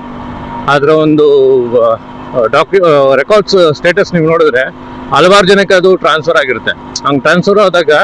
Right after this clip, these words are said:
ಪ್ರಾಪರ್ ಆಗಿ ಟ್ರಾನ್ಸ್‌ಫರ್ ಆಗಿರುತ್ತಾ ಇಲ್ವೋ ಗೊತ್ತಿಲ್ಲ, ಇಲ್ಲ ಅಂತ ಹೇಳಿದ್ರೆ ಏನಾದ್ರು ಫೋರ್ಜರಿ ಆಗಿದೆ ಅಂತಾರೋ ಗೊತ್ತಿಲ್ಲ. ಆ, ವೆಹಿಕಲ್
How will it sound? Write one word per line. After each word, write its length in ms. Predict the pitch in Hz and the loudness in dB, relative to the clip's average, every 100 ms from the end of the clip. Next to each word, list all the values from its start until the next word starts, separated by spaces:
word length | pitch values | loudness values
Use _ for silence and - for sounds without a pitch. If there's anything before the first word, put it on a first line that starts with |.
| 202 - - - - | -4 -12 -16 -14 0
ಪ್ರಾಪರ್ 300 | 165 180 214 | 2 4 2
ಆಗಿ 100 | 180 | 2
ಟ್ರಾನ್ಸ್‌ಫರ್ 340 | 196 180 190 | 0 2 2
ಆಗಿರುತ್ತಾ 280 | 185 180 180 | 2 2 0
ಇಲ್ವೋ 200 | 170 170 | 2 2
ಗೊತ್ತಿಲ್ಲ, 500 | 151 165 139 131 135 - - - - - | 0 0 0 0 -2 -8 -18 -16 -8 -2
ಇಲ್ಲ 120 | 160 | 0
ಅಂತ 140 | 160 170 | 0 2
ಹೇಳಿದ್ರೆ 240 | 170 170 | 2 4
ಏನಾದ್ರು 260 | 170 185 190 | 4 2 2
ಫೋರ್ಜರಿ 380 | 180 175 190 | 0 0 2
ಆಗಿದೆ 260 | 185 165 165 | 2 2 -2
ಅಂತಾರೋ 240 | 151 165 | 0 0
ಗೊತ್ತಿಲ್ಲ. 300 | 151 139 127 | 0 0 -2
ಆ, 360 | 123 120 123 120 | 0 0 -2 0
ವೆಹಿಕಲ್ 440 | 127 165 196 175 | 0 2 2 4